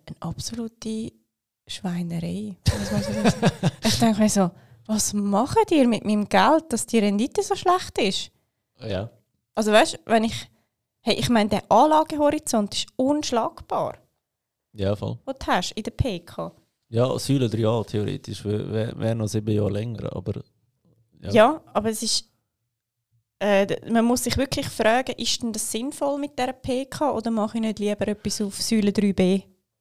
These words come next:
Speaker 1: Basis, oder? Weil für mich ist wie
Speaker 2: Da
Speaker 1: klar, ich muss, ich mache P K oder ich, ich mache ja P K, weil ich mich dann im Alter will absichern.
Speaker 2: Mhm.
Speaker 1: Aber theoretisch kann ich mein Geld auch selber auf die Seite tun und anlegen mit der Säule drei b.
Speaker 2: Ja, es kommt halt darauf an, ob du später eine Rente willst oder nicht. Aber nein, das Problem war, ich noch jemand anders jetzt bei dir.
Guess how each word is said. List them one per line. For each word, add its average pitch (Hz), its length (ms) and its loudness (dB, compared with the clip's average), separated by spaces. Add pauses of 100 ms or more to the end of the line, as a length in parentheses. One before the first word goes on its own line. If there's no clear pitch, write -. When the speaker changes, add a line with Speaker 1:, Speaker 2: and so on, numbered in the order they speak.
(100)
Speaker 1:
Basis, 175 520 -4
oder? 190 340 -4
Weil 196 300 2
für 247 100 2
mich 262 200 4
ist 220 120 0
wie 233 60 2
Speaker 2:
Da 135 100 10
Speaker 1:
klar, 220 180 8
ich - 100 -2
muss, 233 160 2 (360)
ich - 40 -4
mache 214 200 4
P 214 240 2
K 220 140 6
oder 226 100 2
ich, - 120 -6 (140)
ich 196 80 -6
mache 185 220 2
ja 170 80 -2
P 165 240 -4
K, - 200 -4
weil 160 120 -4
ich 165 100 -6
mich 160 140 -6
dann 165 140 -6
im 165 100 -6
Alter 156 380 -4
will 151 120 -8
absichern. 151 680 -8 (840)
Speaker 2:
Mhm. 101 260 -4
Speaker 1:
Aber 170 160 -6
theoretisch 180 460 -2
kann 165 120 -2
ich 160 120 -6
mein 175 80 -4 (100)
Geld 160 340 -4
auch 147 160 -6
selber 175 440 -4
auf - 120 -14
die - 100 -10
Seite - 280 -16
tun 175 140 -6
und 170 180 -6
anlegen 160 460 -4
mit 170 160 -10
der 180 60 -8
Säule 185 280 -4
drei 240 160 0
b. 202 140 4
Speaker 2:
Ja, 110 240 6
es - 120 -8
kommt 101 160 -2
halt 98 140 -4
darauf 101 140 -6
an, 107 80 2
ob 107 140 -4
du 110 100 -10
später 104 360 -2
eine 98 140 -2
Rente 110 320 -2
willst 110 220 -4
oder 107 120 -8
nicht. 107 160 -4
Aber 101 200 -4
nein, 117 120 0
das 120 120 -6
Problem 127 340 -2
war, - 60 -8
ich 101 200 -6
noch 101 120 -4
jemand 98 180 -8
anders 117 280 -8
jetzt 123 200 -8
bei 127 100 -8
dir. 98 240 -8